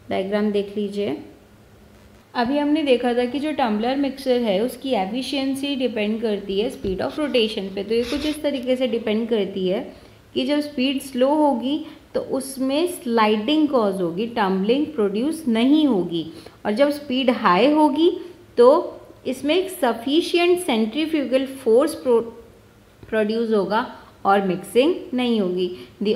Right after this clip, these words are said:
op-, जो optimum speed है वो है thirty to hundred revolution per minute। So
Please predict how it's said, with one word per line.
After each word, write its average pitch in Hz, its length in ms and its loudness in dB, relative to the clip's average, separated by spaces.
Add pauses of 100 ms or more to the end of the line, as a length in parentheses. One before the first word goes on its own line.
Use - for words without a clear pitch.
(100)
op-, - 400 -6
जो 220 280 -2
optimum 294 680 0
speed 247 440 -2
है 233 280 2
वो 226 140 0
है 220 280 -2
thirty 214 360 -4 (120)
to 285 120 -2 (120)
hundred 196 440 -2 (400)
revolution 185 640 0 (380)
per 285 220 8
minute। 170 500 -6
So 208 140 0